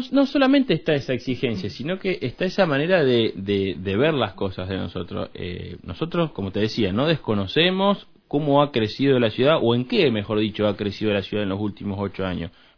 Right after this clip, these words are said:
Pero me parece que las cuestiones de crecimiento vienen por otro lado también. Tenemos que tomar como referencia los datos estadísticos del censo.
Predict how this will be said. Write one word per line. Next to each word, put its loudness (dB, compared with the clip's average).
Pero -6
me -8
parece -4
que -2
las -10
cuestiones -2
de -2
crecimiento -2
vienen 0
por 0
otro -2
lado 2
también. -6
Tenemos 0
que 0
tomar 4
como 2
referencia 0
los -6
datos -2
estadísticos -2
del 2
censo. -2